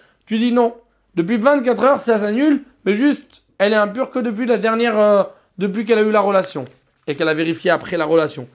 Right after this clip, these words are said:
Mais pkida, les pkida, mais baya, parce qu'on a besoin de dire que depuis la dernière vérification, qui de toute façon,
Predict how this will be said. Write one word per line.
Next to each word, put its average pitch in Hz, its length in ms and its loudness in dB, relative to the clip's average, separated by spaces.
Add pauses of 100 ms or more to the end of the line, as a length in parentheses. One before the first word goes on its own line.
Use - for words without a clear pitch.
(340)
Mais 117 100 -10
pkida, 147 320 -6
les 175 100 -4
pkida, 165 300 -4
mais 165 80 -6
baya, 160 640 -2 (280)
parce 139 140 -12
qu'on 185 80 -4
a 175 60 0
besoin 185 160 -2
de 196 80 0
dire 170 280 0 (240)
que 170 100 -2
depuis 165 220 2
la 208 120 2
dernière 214 360 -2
vérification, 202 680 -4
qui 185 100 -10
de 175 60 -12
toute 175 80 -12
façon, 196 360 -2